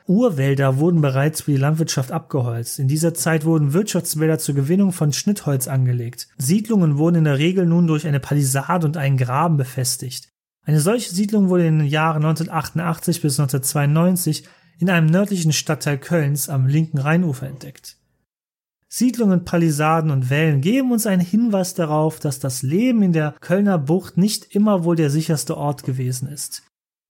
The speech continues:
Die in den Dörfern lebenden Stämme, wenn man sie so nennen mag, attackierten sich gegenseitig und überfielen feindliche Siedlungen und plünderten diese aus.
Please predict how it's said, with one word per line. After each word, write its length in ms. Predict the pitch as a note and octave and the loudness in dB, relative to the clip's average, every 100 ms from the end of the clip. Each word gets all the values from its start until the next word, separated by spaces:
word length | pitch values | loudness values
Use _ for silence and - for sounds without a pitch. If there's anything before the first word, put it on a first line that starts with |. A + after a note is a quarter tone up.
| - | -2
Die 180 | E3+ F#3 | 0 2
in 80 | D#3+ | 2
den 160 | D3+ | 2
Dörfern 420 | C#3+ F3 F#3 F3+ | 2 0 0 0
lebenden 380 | D#3+ E3 D3 C3+ | 2 2 2 0
Stämme, 580 | - - D3+ F3+ D3+ D3 | 0 -2 0 2 2 0
wenn 120 | C#3 | 0
man 120 | C#3 | 0
sie 100 | C3 | 0
so 160 | B2+ C3+ | 0 0
nennen 300 | C3+ C#3+ C#3+ | 2 2 2
mag, 280 | C#3+ D#3 E3 | 2 0 -4
attackierten 520 | - F#3 F3 C4 C4 F3 | -6 -6 -2 -2 0 0
sich 280 | D3 C3 | 2 -2
gegenseitig 760 | - D#3 D3 C3 C3 B2+ C3 B2+ | 0 2 2 2 0 0 -2 -2
und 320 | D#3 C#3+ - - _ | 0 0 -2 -14 _
überfielen 580 | - D3+ C3 - A#3 E3+ | -2 -2 -2 0 2 2
feindliche 560 | B2+ - D#3 D3+ B2+ C#3 | 0 -2 0 0 0 2
Siedlungen 440 | C3 D3+ D3 C3+ | 2 0 0 2
und 160 | B2+ B2+ | 2 2
plünderten 420 | D#3+ D#3 C3 C#3 | 2 2 2 0
diese 260 | C3+ C3 C3+ | 0 0 0
aus. 420 | C#3 B2 B2+ | 0 0 -4